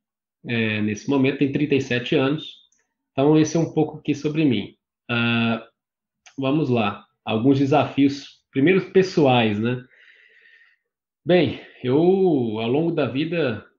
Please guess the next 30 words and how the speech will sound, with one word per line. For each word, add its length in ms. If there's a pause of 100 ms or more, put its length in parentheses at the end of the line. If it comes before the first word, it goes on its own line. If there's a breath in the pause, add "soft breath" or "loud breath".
tive, 420
tive 220
vários 360
desafios, 720
né? 120
Primeiro 460
que 720 (600)
a 80
família 440
toda 200
era 160
de 100
Valadares 800
e, 420 (420)
e 140 (100)
quando 260
criança 540
a 60
gente 280
mudou 300
para 80
Ouro 140
Branco 440
e 80
teve, 280 (160)
teve 160
toda 180
aquela 240
situação, 600
né? 240